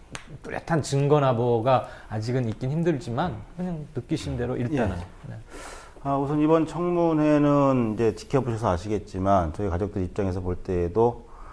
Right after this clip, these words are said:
Speaker 2: 애초에 그 기대보다는 상당히 성과가 있었다.
Speaker 1: 네.
Speaker 2: 또 의미가 상당히 깊었다.
Speaker 1: 음.
Speaker 2: 이런 평가를 좀 할 수 있을 것 같아요. 그래서, 어, 그것을 표현해주는 단적인 표현이,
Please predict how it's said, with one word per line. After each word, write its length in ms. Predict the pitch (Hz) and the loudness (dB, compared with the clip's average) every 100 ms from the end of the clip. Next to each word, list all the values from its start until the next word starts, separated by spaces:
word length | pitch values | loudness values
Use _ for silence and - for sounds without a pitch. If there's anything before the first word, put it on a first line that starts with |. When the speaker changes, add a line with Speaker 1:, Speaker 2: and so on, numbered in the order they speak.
| - 104 | -8 -2
Speaker 2:
애초에 1080 | 101 - 120 120 120 117 113 113 107 95 87 | -2 -2 0 4 4 4 6 6 4 2 -2
그 140 | 87 - | -8 -8
기대보다는 840 | 98 120 113 98 101 95 92 107 | 0 4 4 2 0 0 0 -2
상당히 320 | 101 113 101 | -4 -4 -4
성과가 420 | 90 131 139 107 | -6 -4 -2 0
있었다. 480 | 82 - - - - - | -2 -6 -10 -10 -8 -6
Speaker 1:
네. 380 | 113 98 85 78 | -2 0 -2 -4
Speaker 2:
또 180 | 90 87 | -2 0
의미가 380 | 107 123 110 101 | 2 2 2 0
상당히 320 | 98 101 90 | 0 -2 -4
깊었다. 560 | - - 90 - - 90 | -6 -12 -10 -8 -4 -4
Speaker 1:
음. 60 | 90 | -4
Speaker 2:
이런 200 | 90 87 | -4 -6
평가를 420 | 107 - 101 82 | -8 -6 -6 -4
좀 100 | 87 | -6
할 80 | 107 | -6
수 100 | 113 | -6
있을 160 | 85 | -6
것 100 | - | -8
같아요. 300 | 71 - 82 | -8 -8 -8
그래서, 400 | 82 90 90 98 - - - - - - - | -6 -4 -2 -2 -4 -14 -18 -18 -18 -16 -8
어, 240 | 98 95 | -6 -4
그것을 300 | 92 113 113 | -4 -4 -4
표현해주는 480 | 104 156 143 131 131 | -4 -2 -2 -2 -2
단적인 400 | 110 87 117 113 | -4 -4 -4 -4
표현이, 600 | 104 139 123 127 110 73 | -4 -4 -2 -2 -4 -6